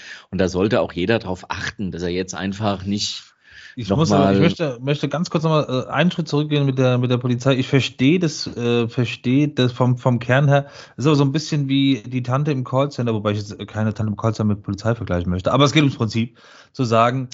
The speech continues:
Speaker 1: <laughs>
Speaker 2: äh, die war, die war, <laughs> verstehst du? Also vielleicht optisch. Ach, ist egal. Nee, aber dass man sagt, ähm, du hast, äh, dann rufst du irgendwo an und sagst, "Boah, die Tante aus der Hotline war so unhöflich", wo du sagst, "Ja, aber, äh, also ja, die macht den Job und die macht den auch mehr oder weniger freiwillig, die braucht die Kohle, die muss ihre Miete zahlen,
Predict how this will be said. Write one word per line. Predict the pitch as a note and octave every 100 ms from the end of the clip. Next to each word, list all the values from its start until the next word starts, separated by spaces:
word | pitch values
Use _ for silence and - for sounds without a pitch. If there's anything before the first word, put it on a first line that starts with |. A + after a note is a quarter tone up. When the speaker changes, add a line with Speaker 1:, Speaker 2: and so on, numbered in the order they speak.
| -
Speaker 1:
<laughs> | D#3
Speaker 2:
äh, | A#2+ A#2
die | A#2
war, | A#2+ A#2+ -
die | C3 -
war, | D3+ D#3
<laughs> | - F3 - - _ _
verstehst | C3+ A#2+ C#3+ A#2+
du? | A2 - _
Also | A#2+ A#2+
vielleicht | A#2 G#2+
optisch. | A#2+ A2+ G2 -
Ach, | C3
ist | A#2+
egal. | A2+ G2+ G2 - - _
Nee, | - C3 C3+
aber | C3
dass | B2+ C3+
man |
sagt, | A#2+ B2 B2 A#2
ähm, | A#2+ A#2 A2+ _ _
du | A#2+ G#2+
hast, | A#2 B2 - -
äh, | A2
dann | A2+
rufst | A2 C3+ -
du | D3
irgendwo | B2+ A2
an | A#2
und | A#2+
sagst, | A#2 -
"Boah, | A#2+
die | B2 B2+
Tante | - D3 C#3+
aus | B2
der | A#2+ A2+
Hotline | - B2
war | A#2
so | A2 C3
unhöflich", | C#3+ B2+ B2+ A#2+
wo |
du | A2+
sagst, | A2+ G#2
"Ja, | G2+ A#2
aber, | A2 F#2+ - _ - _ _
äh, | G#2
also | G#2+ G#2+ G#2+ G#2+
ja, | G#2 A2 C3
die | C3
macht | A#2 B2+ -
den | C#3+ B2+
Job | C3+ C3+
und | A2+
die | A2
macht | G#2+ A2
den | A#2 A2
auch | F#2+
mehr | G#2+ G2+ G2+ G2+ G2+
oder | A2 A2
weniger | G#2+ G#2
freiwillig, | - A2+ C#3 C#3 C3+ C3+
die | G#2+
braucht | G2 G2 G2
die | G2+
Kohle, | A#2+ C3 B2+ B2+
die | A#2
muss | G#2
ihre | G#2+
Miete | G#2 B2+
zahlen, | A2+ A#2